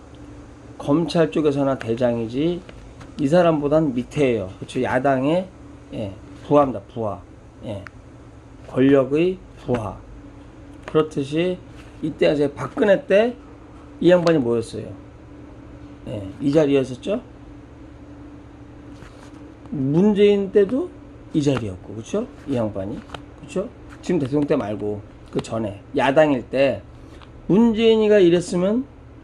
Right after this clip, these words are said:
황교안도 이랬을 거란 말이에요. 그쵸? 여러분. 어? 그걸 잘 생각하셔야 돼. 예?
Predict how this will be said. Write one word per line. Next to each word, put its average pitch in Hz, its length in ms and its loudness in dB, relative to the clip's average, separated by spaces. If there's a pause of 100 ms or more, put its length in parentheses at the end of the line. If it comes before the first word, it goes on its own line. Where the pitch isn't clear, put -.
황교안도 220 440 0
이랬을 208 400 2
거란 151 200 0
말이에요. 104 240 -6
그쵸? 101 320 -10 (240)
여러분. 110 240 -4 (420)
어? 185 100 -10 (240)
그걸 160 140 0
잘 165 160 -2
생각하셔야 160 580 -2
돼. 117 480 -4 (680)
예? 214 220 0